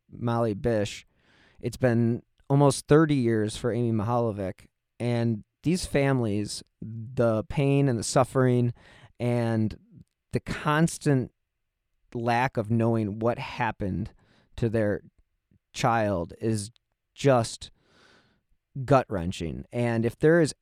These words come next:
anybody out there that has any information on any of these cases, it is absolutely upon you to let the authorities know.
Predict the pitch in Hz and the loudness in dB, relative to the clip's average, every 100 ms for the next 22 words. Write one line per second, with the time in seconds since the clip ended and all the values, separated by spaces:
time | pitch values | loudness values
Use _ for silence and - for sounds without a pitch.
0 | - 143 131 95 113 143 _ - _ _ | -2 2 2 0 -6 -12 _ -20 _ _
1 | _ 127 113 107 117 110 101 95 92 101 | _ 0 0 -2 -2 -2 -4 -4 -4 -4
2 | 110 107 - 135 147 143 131 - 117 107 | -2 -4 -6 0 4 4 2 0 -2 -2
3 | 110 - 95 - - _ _ - 120 107 | -4 -6 -8 -10 -14 _ _ -6 -6 -6
4 | - 147 160 147 113 92 101 - 120 104 | -2 2 4 4 2 -2 -8 -4 -4 -4
5 | 82 55 - - _ _ _ _ _ _ | -8 -12 -16 -20 _ _ _ _ _ _
6 | _ _ _ 151 156 147 123 - 123 139 | _ _ _ 2 4 4 2 -2 -2 -2
7 | - 143 131 120 110 98 117 - _ _ | 0 0 0 0 -2 -2 -6 -12 _ _
8 | _ _ 127 - 127 117 104 92 71 123 | _ _ -8 -4 -2 0 -2 -2 -6 -10
9 | 156 _ _ _ _ - 131 117 107 104 | -12 _ _ _ _ -4 0 2 0 -4
10 | - _ _ _ _ _ _ _ _ - | -8 _ _ _ _ _ _ _ _ -6
11 | 123 131 - 131 120 131 120 117 110 113 | -2 -2 0 -2 0 2 2 0 -2 -2
12 | 113 110 95 120 | 0 -2 -4 -8